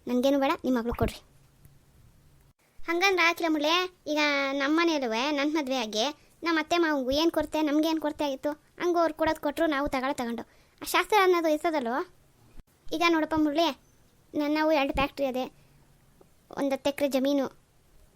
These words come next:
ಮತ್ತೆ ತೋಟ, ಹೊಲ, ಮನೆ, ಇಷ್ಟು ನಾನು ನನ್ ಮಕ್ಳಿಗೆ ಅಂತ ಇಕ್ಕಿವ್ನಿ. ಸತೀಶಂದು ಏನದೋ ಅದು ಅವ್ನಿಗೆ ಮಾಡ್ಕೊಟ್ಟಿವ್ನಿ. ಈಗ ಈ ಇರೋದ್ರೊಳಗೆ ನಿನ್ಗೂ ಕಿಸೋರಂಗುವೆ, ಅಂದ್ರೆ ನಿನ್ ಹೆಂಡ್ರಿಗೂ ಕಿಸೋರಂಗುವೆ ಎರಡು ಭಾಗ ಮಾಡ್ತೀನಿ.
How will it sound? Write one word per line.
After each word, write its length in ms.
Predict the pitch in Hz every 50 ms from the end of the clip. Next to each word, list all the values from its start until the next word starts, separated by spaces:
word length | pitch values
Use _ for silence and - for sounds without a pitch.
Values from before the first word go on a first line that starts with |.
| _ _ _ _ _ _ _ _ _ _ - _ _ _ _ _ _ _ _ _ -
ಮತ್ತೆ 280 | - 277 - - 269
ತೋಟ, 300 | 262 - 269 254 - - 247 233 233
ಹೊಲ, 200 | 240 240 240 247 247 233 220 - _ _ _ - - _ _ _ _ _ _ _ _ - - -
ಮನೆ, 200 | 277 269 269 254 - - _ _ _ _ _ _ _ _ _ _ _ _ _ _ -
ಇಷ್ಟು 440 | 320 330 - - - 330 349 - - _ _ - -
ನಾನು 260 | 277 277 285 285 302 302
ನನ್ 160 | 285 262 269
ಮಕ್ಳಿಗೆ 300 | 277 - - 277 247 247
ಅಂತ 140 | 277 - 269
ಇಕ್ಕಿವ್ನಿ. 440 | - - 254 240 - - - -
ಸತೀಶಂದು 380 | - 254 262 294 - 311 302 294
ಏನದೋ 240 | 285 285 269 302 294
ಅದು 80 | 285
ಅವ್ನಿಗೆ 200 | 262 247 262 262
ಮಾಡ್ಕೊಟ್ಟಿವ್ನಿ. 540 | 240 220 247 - 254 233 - 240 233 233 - _ _ _ _ _ - - - _ _ _ - - - - -
ಈಗ 160 | 294 294 294 294 294 - -
ಈ 240 | - 294 302 320 320
ಇರೋದ್ರೊಳಗೆ 720 | 311 285 285 277 254 262 269 262 254 254 - 302 - - - _ _ _ -
ನಿನ್ಗೂ 380 | 285 294 294 302 294 311 330 311
ಕಿಸೋರಂಗುವೆ, 720 | - - - _ - 302 - 294 277 269 262 254 269 269 247 - - - - _ _ -
ಅಂದ್ರೆ 220 | 254 262 269 262
ನಿನ್ 200 | 254 254 262 254
ಹೆಂಡ್ರಿಗೂ 320 | 240 226 254 269 294 311 311
ಕಿಸೋರಂಗುವೆ 640 | - 277 269 294 269 277 262 254 247 254 294 - - _ _ _ _ _ _ - -
ಎರಡು 180 | 262 254 240
ಭಾಗ 180 | 233 226 226 247 262
ಮಾಡ್ತೀನಿ. 440 | 247 226 226 - - 226 226 -